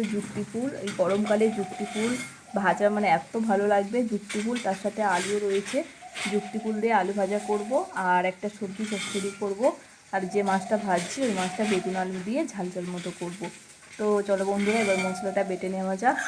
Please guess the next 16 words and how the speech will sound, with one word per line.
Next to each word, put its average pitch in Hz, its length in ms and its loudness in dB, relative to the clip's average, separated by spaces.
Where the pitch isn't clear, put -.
আর 190 160 0
এই 190 140 0
যে 202 180 0
এখানে, 202 320 0
এখানে 202 260 2
কাঁচা 196 280 2
লঙ্কা, 196 340 2
আদা, 185 160 4
রসুন 185 280 0
আমি 196 200 0
একসাথেই 196 480 2
বেটে 196 260 2
নেব, 196 160 -2
কেটে 196 240 -2
ধুয়ে 190 240 -2
রেখেছি। 202 400 -2